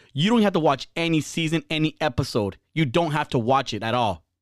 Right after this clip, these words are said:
It's kinda cool if you did, 'cause you get to know, like, the people more, but you don't have to watch it. But watch season seven, Bachelor in Paradise.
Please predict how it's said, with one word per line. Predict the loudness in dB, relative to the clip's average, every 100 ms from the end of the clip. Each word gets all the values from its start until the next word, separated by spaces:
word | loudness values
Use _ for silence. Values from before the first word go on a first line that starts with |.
| _ _ _ _ _ _ _ _ _ _ -20 -10
It's | -6 -4
kinda | -2 -2 -2
cool | 0
if | -2 -2
you |
did, | -8 -2 0 0 -2
'cause | -4
you | -4
get |
to | -4
know, | -2 0
like, | 0 -4
the |
people | -6 -6 -6 0 0
more, | 2 2 0 -4 -20 -6
but | -2 0
you | 0
don't | 0 0 0 0
have | -4
to | -4
watch | -2 -2 -4 -10
it. | -14 -16 -20 _ _ _ _ _ _ _ _ _ _ _
But | 0 0
watch | 4 2 2
season | -2 -12 -8 -4 -2 -2
seven, | -4 -2 -2 0 -2 -4 -8 _ _ _ _ _ _ _ _ _ _ _ _ -14
Bachelor | -10 -2 -2 -2 -2 0
in | 0
Paradise. | 0 -2 -2 -4